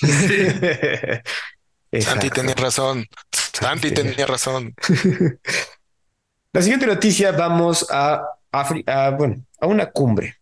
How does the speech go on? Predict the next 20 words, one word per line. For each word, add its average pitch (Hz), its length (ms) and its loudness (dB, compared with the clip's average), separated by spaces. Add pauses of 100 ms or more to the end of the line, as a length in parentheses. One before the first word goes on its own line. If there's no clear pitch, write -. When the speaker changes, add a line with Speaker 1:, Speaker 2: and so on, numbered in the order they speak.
(140)
Speaker 2:
que 113 100 0
se 117 80 0
llevó 117 120 2
a 117 60 -2
cabo 113 160 0
en 113 60 2
San 110 160 -2
Petersburgo 120 680 0
y 113 120 2
es, 151 140 0
se - 220 -2
lleva 196 160 2
a 202 40 -10
cabo 185 200 0
la 156 180 -2
cumbre 180 360 0
de 139 120 4
África 143 380 -2
con 110 260 0
Rusia. 107 640 0